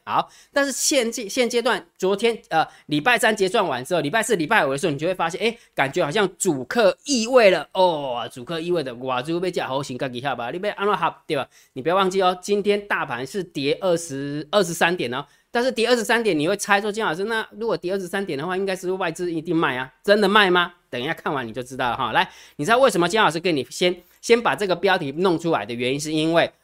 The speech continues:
富台指的法人换仓成本抄起来，一千四百八十二点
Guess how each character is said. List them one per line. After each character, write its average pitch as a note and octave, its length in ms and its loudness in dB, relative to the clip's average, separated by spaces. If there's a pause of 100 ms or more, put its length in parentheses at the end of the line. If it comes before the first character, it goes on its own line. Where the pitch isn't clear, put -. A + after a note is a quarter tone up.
富 C4+ 240 2
台 F#3+ 180 4
指 E3 160 -4
的 C#3+ 180 4
法 C3 200 -2
人 C3 120 0
换 F3 180 0
仓 E3 120 -2
成 D#3+ 200 -2
本 C#3 240 0 (880)
抄 C#3+ 240 0
起 A2+ 160 -10
来， D#2+ 180 -16 (500)
一 B3+ 200 4
千 A#3+ 420 4 (320)
四 B3 340 4
百 G2+ 340 -2 (360)
八 A3 240 4
十 E3+ 460 -2 (500)
二 A3+ 200 8
点 C#3+ 340 0